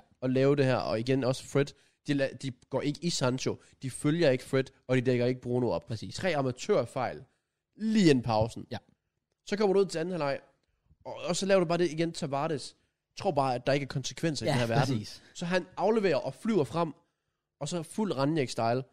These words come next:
Speaker 1: så løber de ned, cutback ind, fordi der ikke er nogen, der tænker, "Skal vi ikke følge ham, der har vundet fem Ballon d'Ors?"
Speaker 2: <laughs>
Speaker 1: Og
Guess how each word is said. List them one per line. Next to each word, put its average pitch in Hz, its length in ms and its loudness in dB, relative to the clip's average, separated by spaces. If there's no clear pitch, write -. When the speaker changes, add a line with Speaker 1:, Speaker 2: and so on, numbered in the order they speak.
Speaker 1:
så - 120 -6
løber 160 220 2
de 135 100 -2
ned, 160 180 -2
cutback 190 420 2
ind, 165 200 0
fordi 139 180 -8
der 131 100 0
ikke 143 120 0
er 139 60 2
nogen, 139 280 2
der 151 60 2
tænker, 135 300 -2
"Skal 135 120 -6
vi 131 40 0
ikke 131 100 -6
følge 131 240 4
ham, 117 160 0
der 117 60 0
har 110 40 0
vundet 117 200 -2
fem 123 220 -2
Ballon 107 280 -4
d'Ors?" - 240 -6
Speaker 2:
<laughs> - 0 -
Speaker 1:
Og 233 40 2